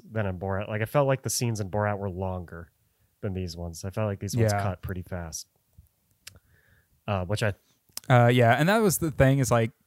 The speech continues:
Speaker 2: 'cause I cringed through a lot of this movie. It was very hard to watch at a lot of points, um, because of how terrible some people were. So I did appreciate that scenes ended, like, when they needed to. They didn't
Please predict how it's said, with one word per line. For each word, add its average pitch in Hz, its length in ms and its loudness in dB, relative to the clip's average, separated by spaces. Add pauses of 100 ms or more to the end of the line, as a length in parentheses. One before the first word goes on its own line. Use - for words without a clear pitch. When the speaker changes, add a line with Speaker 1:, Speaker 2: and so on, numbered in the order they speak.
(240)
Speaker 2:
'cause 151 140 2
I 190 120 6
cringed 147 360 4
through 131 180 6
a - 20 6
lot 123 240 8
of 123 60 4
this 120 180 4
movie. 117 420 4
It 131 60 4
was 127 140 4
very 120 340 6
hard 117 240 6
to 117 80 6
watch 107 500 4
at 123 100 4
a 117 40 6
lot 113 200 6
of 110 80 0
points, 117 600 2
um, 107 240 2
because 110 240 4
of 107 160 -4 (340)
how 131 180 4
terrible 117 520 4
some 120 220 2
people 123 340 2
were. 131 240 8
So 139 160 4
I 139 120 8
did 190 180 4
appreciate 131 500 2
that 127 160 0
scenes 123 360 2
ended, 120 520 2 (320)
like, 117 180 2
when 120 260 8
they 120 140 4
needed 110 320 2
to. 131 280 4
They 123 100 6
didn't 123 300 2